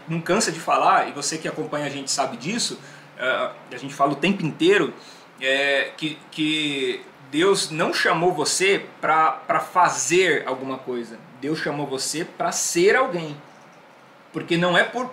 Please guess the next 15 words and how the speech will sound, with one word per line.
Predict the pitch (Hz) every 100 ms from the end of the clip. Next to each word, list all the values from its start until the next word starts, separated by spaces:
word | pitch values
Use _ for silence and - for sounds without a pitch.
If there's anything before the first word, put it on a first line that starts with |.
| -
por | 196
fazer, | 190 185 139 139 131 117 - - - - - - - -
É, | 123 110
a, | 123 113 131 127 101
a, | 120
o, | 131 127 120 120 135
o |
foco, | - - 160 208 -
né, | 123 135
a |
plenitude, | 139 156 160 135 170 147
o | 147
evangelho | 147 143 160 175
está | - 165
apontando, | - 143 127 160 202 135